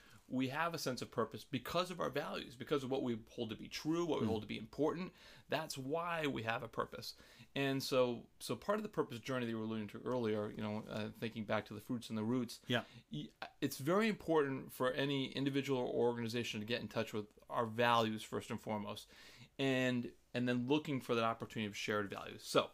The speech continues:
Speaker 1: values tend to fall into four spaces, um, broadly. You talked about two types, but I w-, I'd, I'd say in the book, I, I go, I use the, uh, acronym A B C D.
Speaker 2: Mm-hmm.
Speaker 1: A is for achievement, that, that many of us and all of us have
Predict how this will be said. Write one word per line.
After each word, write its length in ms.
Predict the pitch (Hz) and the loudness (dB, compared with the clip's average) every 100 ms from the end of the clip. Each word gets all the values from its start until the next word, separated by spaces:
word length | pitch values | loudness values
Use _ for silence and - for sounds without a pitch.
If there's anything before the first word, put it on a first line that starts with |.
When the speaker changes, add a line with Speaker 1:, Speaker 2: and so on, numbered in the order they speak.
| - - - | -12 -20 -12
Speaker 1:
values 640 | 117 113 139 156 190 196 | -2 6 8 8 6 2
tend 180 | - 160 | 0 0
to 60 | 147 | 2
fall 220 | 139 131 | 6 6
into 100 | 127 | 4
four 240 | - 123 | 0 0
spaces, 640 | 117 - 104 101 107 101 - - | 0 0 -2 -2 -6 -8 -10 -6
um, 360 | 113 107 107 | -2 0 -2
broadly. 340 | 104 110 101 107 | 0 2 2 0
You 60 | |
talked 240 | 107 113 104 | -2 -2 -2
about 180 | 107 104 | -6 -4
two 140 | 120 | -4
types, 300 | - 101 98 | -2 -4 -2
but 100 | - | 0
I 40 | 110 | 2
w-, 180 | 110 110 | 2 0
I'd, 280 | 117 107 - | 0 0 -2
I'd 140 | 110 | -4
say 100 | - | 0
in 80 | 110 | 0
the 60 | 107 | 2
book, 200 | 110 113 | 0 0
I, 120 | 113 - | -4 -4
I 60 | 110 | 0
go, 200 | 120 117 | 0 0
I 40 | - | 2
use 240 | 131 110 | 4 4
the, 180 | 123 113 - - - - - | 2 -2 -6 -20 -20 -18 -2
uh, 140 | 117 113 - - - | 2 2 0 -8 2
acronym 320 | 120 123 120 | 2 4 2
A 220 | 127 131 | 6 6
B 300 | 127 127 123 | 6 4 4
C 260 | 120 - 120 | 2 2 2
D. 340 | 113 107 95 - 139 | 4 2 0 -2 0
Speaker 2:
Mm-hmm. 220 | 123 135 | 2 2
Speaker 1:
A 180 | 139 131 | 6 8
is 160 | 143 139 | 8 6
for 160 | - 135 | 4 4
achievement, 560 | 135 160 147 107 104 | 6 4 4 2 2
that, 280 | 113 113 107 | 0 0 0
that 220 | 113 104 | 0 -2
many 340 | - 120 120 143 | -2 2 2 4
of 80 | 143 | 2
us 120 | 139 | 2
and 80 | 135 | 2
all 80 | |
of 60 | 131 | 2
us 100 | 123 | 2
have 180 | 117 | 2